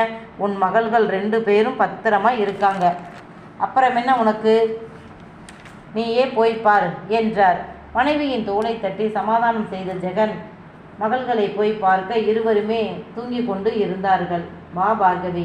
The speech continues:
டென்ஷன் ஆகாத. நீ பண்ற அலப்பறையை பார்த்து உன் அக்காவுக்கு சந்தேகமே வந்துரும். அவங்க ரெண்டு பேரும் சுதந்திரமா போய் வந்தவங்க. அவங்கள போய் இப்ப திடீர்னு கட்டுப்படுத்தினா உன் அக்காவுக்கு சந்தேகம் வரும்.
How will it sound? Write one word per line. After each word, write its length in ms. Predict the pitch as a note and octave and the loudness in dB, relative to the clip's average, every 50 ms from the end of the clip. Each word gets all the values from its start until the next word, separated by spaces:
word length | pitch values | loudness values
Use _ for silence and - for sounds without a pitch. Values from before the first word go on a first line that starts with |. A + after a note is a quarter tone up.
| E3 - | -6 -6
டென்ஷன் 400 | F#3+ G3+ A3 G3+ - C4 A3 G#3 | -8 -8 -8 -6 -4 -4 -2 -2
ஆகாத. 400 | F3+ F3 E3 F3 E3+ D#3+ D#3+ E3 D#3+ D#3 - - - - - G3 | -2 -2 -2 -2 -2 -2 0 -2 -2 -4 -4 -10 -16 -16 -10 -4
நீ 100 | G#3 G#3+ | -2 -2
பண்ற 300 | G#3+ G#3+ G#3 G#3 A3 A3 C4+ | 0 0 0 0 0 0 2
அலப்பறையை 580 | B3 F#3+ F3+ G#3 G3+ - A#3 A3 G#3+ G3 F#3+ F3 - | 2 2 2 0 0 0 0 0 0 0 -2 -2 0
பார்த்து 280 | F3 F3 F3+ F3+ - A#3 A3 F#3+ | 0 0 0 0 -2 -4 -2 0
உன் 140 | F#3+ F#3 F3 | 0 0 0
அக்காவுக்கு 480 | E3+ - A3+ A3+ A3 G#3+ G3+ - G#3+ | 0 2 2 2 2 2 0 -4 -4
சந்தேகமே 580 | - F#3 F3 F3 F#3 A3 G#3+ G#3 G#3+ G#3 A3 A3+ | -4 -4 -4 0 2 2 2 2 2 0 0 0
வந்துரும். 420 | A3 F#3+ F3 - F3+ G3 F#3+ F#3 F3 - - - - - | 0 0 -2 -2 -4 -4 -4 -4 -6 -8 -14 -18 -14 -2
அவங்க 300 | - G3+ G#3 A3+ A3+ A3 A3 | 0 2 2 2 2 4 2
ரெண்டு 280 | G#3 G#3 G#3 A3 G#3+ A3 | 2 2 0 0 -2 -4
பேரும் 420 | A3 A3+ A3 A3+ A3 A#3+ A#3 A3 F#3 E3+ F3 - - - - - - - - - - - - - - - - - - | 0 2 2 4 4 2 0 -2 -4 -6 -8 -12 -14 -18 -20 -20 -20 -20 -20 -20 -18 -18 -18 -16 -16 -16 -16 -10 -6
சுதந்திரமா 640 | A3+ A#3 B3+ C4 B3+ B3 B3 A#3+ A#3 A#3 A#3+ A#3+ A#3 A3 - | -2 -2 -2 -2 0 0 0 0 0 0 0 0 0 0 0
போய் 240 | G3+ A3 A3 A3 A3+ G#3+ - - - | 0 2 2 2 2 -2 -2 -4 -6
வந்தவங்க. 580 | G3 F#3+ F#3+ G#3 G#3 G3 F3+ F3 E3+ F3 E3 E3+ - - | -6 -2 -2 0 0 0 0 0 0 0 0 0 -2 0
அவங்கள 460 | G#3 G#3+ A3 A3 G#3+ G#3+ G#3 G3+ G3 - - | 0 0 2 2 2 2 2 0 -2 -2 -2
போய் 240 | G#3 A3+ A3+ G#3+ G#3 F3+ - | 0 2 4 4 2 0 -2
இப்ப 300 | G3 - - - G#3+ G3+ | -6 -6 -2 0 0 0
திடீர்னு 600 | F3 F3 F#3 G3+ A3 A#3 C4 B3+ B3+ C4 C4 B3+ A#3 G#3 G3 F#3 F3+ E3+ E3 D#3 - - | 0 -2 -4 -4 -4 -4 -4 -4 -6 -6 -4 -2 -2 -2 -2 -4 -4 -6 -6 -8 -8 -8
கட்டுப்படுத்தினா 720 | - G3 F#3+ A#3+ A#3+ A#3+ A3+ G#3+ G#3+ A3 A3 A3 A#3 C4+ E4 F4 - - - - - | -8 -8 -6 -8 -6 -2 -2 -2 -2 0 0 0 2 0 0 -2 -8 -12 -16 -16 -10
உன் 180 | G3 G3+ G#3 G3+ | -6 -2 0 0
அக்காவுக்கு 480 | F#3+ F3+ - A#3 A#3 A3+ G#3+ A3 A3+ | 0 2 2 2 2 2 2 -2 -4
சந்தேகம் 500 | - G#3 F#3 G3 G3+ A3+ A3+ A#3 A#3 G3+ | -4 -6 -4 -2 -2 -2 -2 -2 -4 0
வரும். 320 | F3 F3 F3 F3+ F3+ F3 | 2 2 2 2 -2 -4